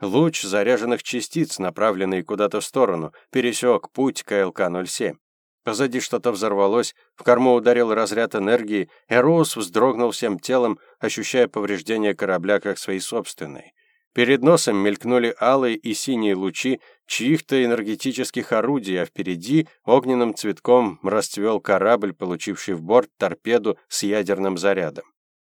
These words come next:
Его перегруженное защитное поле лопнуло, как искрящийся мыльный пузырь, открывая драгоценное содержимое вражеским выстрелом.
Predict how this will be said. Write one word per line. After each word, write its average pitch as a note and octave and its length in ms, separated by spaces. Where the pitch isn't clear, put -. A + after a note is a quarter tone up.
Его A2+ 260
перегруженное C3+ 760
защитное A#2+ 520
поле A#2 260
лопнуло, A#2 560
как F2 220
искрящийся G#2+ 720
мыльный G2+ 320
пузырь, G#2+ 480
открывая G#2+ 480
драгоценное G2 640
содержимое F#2+ 720
вражеским G2+ 640
выстрелом. F#2 640